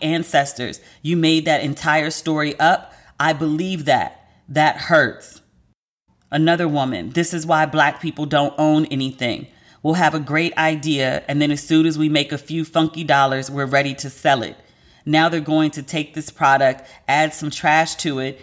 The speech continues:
and grab the audience of the clear people. Now women coochie will be on fire with all this bullshit. I'm so disappointed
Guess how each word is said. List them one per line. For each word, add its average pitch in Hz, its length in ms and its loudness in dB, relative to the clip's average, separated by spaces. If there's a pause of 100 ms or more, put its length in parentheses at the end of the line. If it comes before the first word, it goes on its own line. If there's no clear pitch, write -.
(160)
and 143 180 -6
grab 151 320 2
the 151 160 -6
audience 143 460 0
of 143 120 -4
the 143 60 -6
clear 160 340 0
people. 127 540 -10 (320)
Now 156 280 4
women 156 360 2
coochie 170 380 -4
will 143 120 -4
be 147 220 -2
on 139 180 -2
fire 147 460 2
with 135 240 -6
all 147 240 4
this 139 200 -6
bullshit. 139 720 -4 (300)
I'm 127 160 0
so 160 300 2
disappointed 139 840 -2